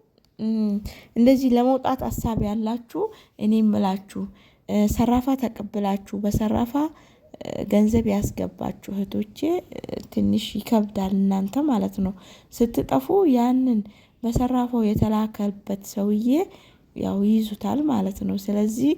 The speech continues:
እንደዚህ፣ እንደዚህ አይነት ነገሮቹ ለመጥፋት ካሰባችሁ በሹፌር ላኩ፣ በአካውንት አትላኩ። ያ ሰው ሰራፋውን ሰጥቷችሁ ለእናንተ አምኗችሁ ከዛ በኋላ እናንተ ስትጠፉ ደግሞ በጣም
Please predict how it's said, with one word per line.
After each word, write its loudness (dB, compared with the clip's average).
እንደዚህ፣ 2
እንደዚህ 2
አይነት 0
ነገሮቹ 0
ለመጥፋት -2
ካሰባችሁ -2
በሹፌር 0
ላኩ፣ 0
በአካውንት -4
አትላኩ። -8
ያ 6
ሰው 0
ሰራፋውን 0
ሰጥቷችሁ -6
ለእናንተ 0
አምኗችሁ 0
ከዛ -2
በኋላ 4
እናንተ 0
ስትጠፉ -6
ደግሞ -2
በጣም -2